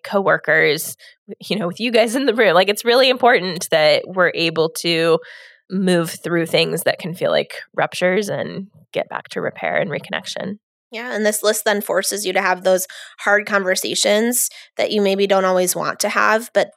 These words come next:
Speaker 2: help you to th-, prevent yourself from getting into a situation where down the road you're like, "Why the heck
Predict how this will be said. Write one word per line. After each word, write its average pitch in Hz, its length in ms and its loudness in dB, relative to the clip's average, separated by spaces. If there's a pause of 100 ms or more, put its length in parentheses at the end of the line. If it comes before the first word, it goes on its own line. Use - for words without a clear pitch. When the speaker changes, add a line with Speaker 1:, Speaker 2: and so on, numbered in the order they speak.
Speaker 2:
help 202 320 0
you 208 140 0
to 202 120 -2
th-, 190 120 -6 (340)
prevent 185 520 0
yourself 185 380 2
from 185 140 -2
getting 180 240 0
into 185 200 -2
a 185 60 2
situation 180 720 -2 (240)
where 202 120 2
down 190 220 2
the 185 80 2
road 185 180 4
you're 185 120 4
like, 185 140 2
"Why 311 140 4
the 571 200 2
heck - 260 -2